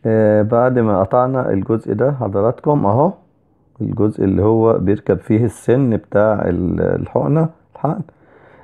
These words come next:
آه، بنعمل إيه؟ عندنا الجزء ده، الجزء اللي، اللي هنا ده عايزين نثبتها.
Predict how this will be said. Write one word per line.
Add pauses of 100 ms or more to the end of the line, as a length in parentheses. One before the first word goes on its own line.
(160)
آه،
بنعمل
إيه؟
عندنا
الجزء
ده، (1900)
الجزء
اللي،
اللي
هنا
ده
عايزين
نثبتها.